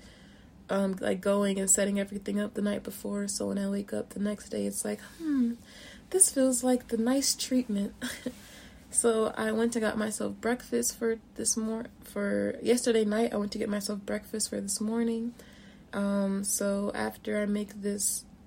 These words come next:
uh, episode or record this audio, I'm going to, I'm gonna eat some, okay, so the Christmas dec-, uh, not decoration, the Christmas desserts here go crazy stupid, like, stupid crazy.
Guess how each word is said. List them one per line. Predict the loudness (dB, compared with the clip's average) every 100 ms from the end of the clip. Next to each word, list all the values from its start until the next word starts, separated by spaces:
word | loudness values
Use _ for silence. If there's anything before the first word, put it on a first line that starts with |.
| -8
uh, | -6 -6
episode | -6 -4 -2 -2 -2 -2 -2 -4 -6
or | -4 -2
record | -2 -2 -2 -2
this | -6
audio, | -6 -4 -4 -4 -4 -6 -10 -18 -18 -18 -8
I'm | -4 -2 -2
going | 0 0 0 -2 -4
to, | -6 -4 -2 -2 0 -2 -2 -6 -10 -16 -18 -20 -20 -16 -6
I'm | 2
gonna | 4 4
eat | 0 -2 -2 0
some, | 0 2 0 0 -2 -4
okay, | -4 -2 -2
so | 0 0 2 0 -6 -16 -6
the | -6
Christmas | 0 0 2 0 0
dec-, | 0 -2 -6 -8
uh, | -4 -4
not | -6 -8
decoration, | -8 -8 -8 -4
the | -2
Christmas | 2 2 2 0
desserts | 0 2 2 0
here | 4 6 6
go | 2 0 -2
crazy | -8 -6 0 2 2 0 -2
stupid, | -2 -2 -2 0
like, | 0 0
stupid | 2 2 4 0
crazy. | -2 -4 -2 -2 -6 -10